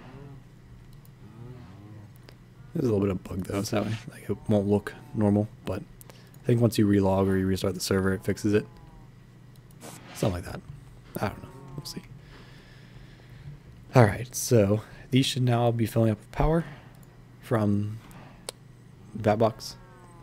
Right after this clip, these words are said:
obviously going into it. And yeah, so there's a few more machines we're gonna want just to get the basics, basic ones down. We're gonna wanna get ourselves a macerator. Let's just teach Ceston to make all the things.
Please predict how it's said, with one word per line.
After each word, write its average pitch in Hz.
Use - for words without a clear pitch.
obviously 98
going 98
into 107
it. 117
And 104
yeah, 196
so 113
there's 123
a 160
few 220
more 208
machines 139
we're 143
gonna 139
want 139
just 120
to 123
get 123
the 104
basics, 107
basic -
ones 101
down. 107
We're 120
gonna 120
wanna 110
get 110
ourselves 98
a 113
macerator. 143
Let's -
just -
teach -
Ceston -
to 95
make 92
all 95
the 95
things. 98